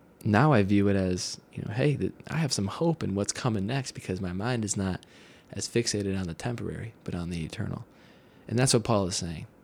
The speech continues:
right? That our character produces a level of hope that we did not have. And, and lastly, hope doesn't put us to shame because our suffering isn't pointless. I always picture, you know, think about the atheistic worldview. There is no God.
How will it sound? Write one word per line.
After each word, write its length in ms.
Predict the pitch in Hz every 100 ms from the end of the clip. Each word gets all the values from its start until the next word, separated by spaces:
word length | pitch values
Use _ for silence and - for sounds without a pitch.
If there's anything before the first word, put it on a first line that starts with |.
| - - - -
right? 180 | 87 92
That 100 | 101
our 140 | 101 95
character 560 | - 127 131 98 90 - - - - - - - - - -
produces 380 | 117 110 107 101
a 40 |
level 300 | 90 90 90
of 80 | 85
hope 340 | - 95 87
that 100 | 95
we 60 | 92
did 120 | 90
not 220 | 90 85
have. 280 | 107 90 87
And, 140 | 90 -
and 180 | 101
lastly, 460 | 104 123 127 101 95 - - - -
hope 200 | - 160
doesn't 240 | 147 123 120
put 140 | 120
us 160 | 110 -
to 60 |
shame 340 | 90 117 107 98
because 240 | 95 101
our 100 | 117
suffering 380 | 127 127 117 107
isn't 240 | 104 98
pointless. 480 | 107 120 - - - - - - - - - - -
I 120 | 110
always 180 | 123 -
picture, 340 | 127 120 107
you 120 | 95
know, 60 | 95
think 180 | - 120
about 300 | 104 95 82 - - - - - - - - - -
the 160 | - -
atheistic 540 | 113 - 107 - 101
worldview. 500 | - 98 98 92 104 107 - - - - -
There 100 | 101
is 120 | 113
no 140 | 110
God. 540 | 104 101 101 98 98